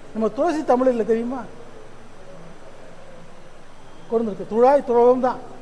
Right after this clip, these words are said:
ஆழ்வார்கள் யாருமே துளசியை பாடல. இப்படி எல்லாவற்றையும் படி-, எண்ணி எண்ணி பார்க்க, பார்க்கும் பொழுது நம்முடைய எவ்வளோ இழந்திருக்கிறோம், நமக்கு அத்தனை இருந்திருக்குது, இத்தனை இழந்திருக்கிறோம் என்பதை கல்வெட்டு படிக்கிற பொழுது வெறும் நம்ம படிக்கிறோம், பா-, பாராட்டுறோம், கண்டுபிடிக்க, கண்டுபிடிக்க வேண்டும்.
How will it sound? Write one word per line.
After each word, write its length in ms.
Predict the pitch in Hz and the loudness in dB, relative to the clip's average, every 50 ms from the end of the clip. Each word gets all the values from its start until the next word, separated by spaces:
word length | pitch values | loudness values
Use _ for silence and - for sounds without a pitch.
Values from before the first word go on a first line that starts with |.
| - - - - 190 | -16 -16 -8 0 2
ஆழ்வார்கள் 340 | 214 254 269 262 247 247 240 | 4 6 6 6 6 6 6
யாருமே 220 | 247 262 277 294 - | 6 6 4 4 4
துளசியை 280 | 277 269 254 294 294 262 254 | 2 2 2 0 0 0 2
பாடல. 240 | 262 247 247 220 - - - - - - - - - - - - - - - - - - - - - - - - | 0 2 0 -2 -4 -6 -8 -14 -16 -16 -16 -16 -16 -16 -16 -16 -16 -16 -16 -16 -14 -14 -14 -14 -14 -16 -16 -12
இப்படி 200 | - 175 185 185 196 196 | -8 -6 -2 -2 0 2
எல்லாவற்றையும் 600 | 233 285 320 339 339 339 320 302 302 302 294 240 | 6 8 10 12 12 10 10 6 2 2 2 4
படி-, 220 | 240 233 262 269 247 247 | 4 4 6 6 4 4
எண்ணி 120 | 262 285 269 247 | 6 4 4 4
எண்ணி 120 | 247 269 233 233 | 2 2 2 2
பார்க்க, 260 | 240 233 220 226 233 | 2 2 2 2 0
பார்க்கும் 260 | 220 208 196 202 202 | 0 0 0 -2 -4
பொழுது 180 | 196 190 202 208 196 - - - - - 190 | -2 -2 -2 -2 -4 -6 -10 -16 -8 -4 -2
நம்முடைய 320 | 202 208 208 202 185 202 | 0 0 0 2 2 2
எவ்வளோ 180 | 226 285 302 277 233 | 4 4 6 8 10
இழந்திருக்கிறோம், 600 | 220 247 269 269 269 254 196 196 196 196 190 160 - - - - - - - - - - - - - - - - - | 10 10 10 10 6 4 4 4 2 2 2 -2 -6 -10 -12 -14 -16 -16 -16 -16 -16 -16 -16 -16 -16 -16 -16 -10 -6
நமக்கு 220 | 202 220 196 208 208 | -4 -2 0 2 0
அத்தனை 260 | 202 208 - 294 294 269 | 0 0 0 0 0 0
இருந்திருக்குது, 500 | 240 262 247 254 233 185 185 196 190 180 180 151 | 0 -2 -2 -2 -4 -2 -2 -2 -2 -2 -4 -8
இத்தனை 320 | 143 - - - - 226 196 | -10 -12 -12 -10 -6 -4 -2
இழந்திருக்கிறோம் 520 | 196 214 220 220 208 208 196 190 180 175 - - - - - | 0 0 0 0 0 0 0 0 -2 -2 -4 -8 -12 -12 -10
என்பதை 200 | 185 185 175 175 - | -6 -4 -4 -4 -2
கல்வெட்டு 300 | 202 214 262 262 254 - | -2 -2 -2 -2 -2 -2
படிக்கிற 240 | 185 208 202 226 208 190 180 | -4 -2 -2 -2 -2 -2 -2
பொழுது 200 | 175 180 202 226 220 - - - - - - | 0 2 2 2 0 -2 -6 -12 -14 -6 -2
வெறும் 160 | 190 208 233 240 | -2 0 0 0
நம்ம 120 | 220 - | 0 0
படிக்கிறோம், 380 | 214 233 247 262 247 262 262 - 247 | 0 0 2 2 2 2 2 2 2
பா-, 200 | 226 233 226 220 214 | 2 2 2 2 4
பாராட்டுறோம், 420 | 226 247 247 240 - 254 269 269 - - - - - - | 6 8 8 8 6 4 0 0 -4 -8 -12 -14 -4 0
கண்டுபிடிக்க, 360 | 247 247 294 277 285 262 214 - | 2 2 2 2 0 0 0 2
கண்டுபிடிக்க 320 | 240 269 311 302 285 226 247 254 | 2 2 2 2 4 8 8 8
வேண்டும். 240 | 277 247 220 180 | 8 8 4 0